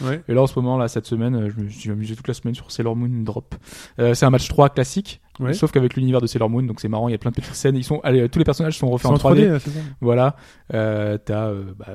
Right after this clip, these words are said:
Speaker 2: tu vois, Sailor Mars, euh, Sailor Mercure, euh, tous les personnages. Et, euh, par contre, c'est, enfin, ce que je regrette un peu, parce que du coup, ça m'emballe pas trop, c'est vraiment, vraiment, vraiment très girly. Enfin, alors,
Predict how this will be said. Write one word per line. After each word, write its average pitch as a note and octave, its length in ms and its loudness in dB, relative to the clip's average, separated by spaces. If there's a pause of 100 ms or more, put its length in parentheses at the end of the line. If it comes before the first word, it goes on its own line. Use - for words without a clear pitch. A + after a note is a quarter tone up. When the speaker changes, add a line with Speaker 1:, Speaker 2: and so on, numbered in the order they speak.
(100)
Speaker 2:
tu - 100 -18
vois, G#2 180 -10
Sailor G2 280 -10
Mars, G2+ 520 -10
euh, G2+ 120 -10
Sailor G#2 540 -8
Mercure, B2 680 0
euh, G2+ 60 0
tous - 120 0
les D3 80 4
personnages. D3+ 540 2 (460)
Et, C3+ 260 4
euh, A#2+ 220 4
par B2+ 140 2
contre, E3+ 140 -2
c'est, - 140 -6 (180)
enfin, G#2 260 -6
ce - 220 -16
que C3 100 -2
je B2 100 0
regrette B2 440 0
un A2 60 -2
peu, C3 160 -4
parce - 100 -14
que A#2 100 -14
du G#2+ 160 -14
coup, C#3+ 160 -6
ça - 220 -6
m'emballe A#2 580 -2
pas A#2+ 120 -4
trop, - 180 -8 (280)
c'est - 120 -6
vraiment, E3 540 2
vraiment, C#3+ 680 -2
vraiment C3+ 760 0
très - 260 -8
girly. A#2+ 300 -4
Enfin, A2+ 160 -8
alors, G#2 160 -8